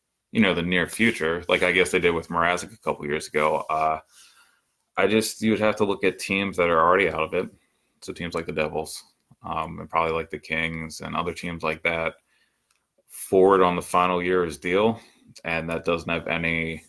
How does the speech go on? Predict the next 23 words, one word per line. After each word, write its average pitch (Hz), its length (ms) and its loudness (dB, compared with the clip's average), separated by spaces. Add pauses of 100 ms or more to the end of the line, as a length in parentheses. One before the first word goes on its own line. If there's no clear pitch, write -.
(1080)
any 80 420 -2
kind 80 340 -2
of 76 120 -2
future 78 360 -6
with 78 160 -6
the 76 80 -4
organization 78 600 -4
or 67 120 -8
with. 78 320 -4
That's 123 240 2
why 95 140 6
I - 20 4
lean 85 280 0
towards 78 280 -2
waivers, 80 600 0
and 85 120 -8
that's 82 220 -4
why 82 180 2
I 78 60 0
threw 82 240 -4
out 76 260 -4
Barchi, 82 420 -2
because 73 580 -8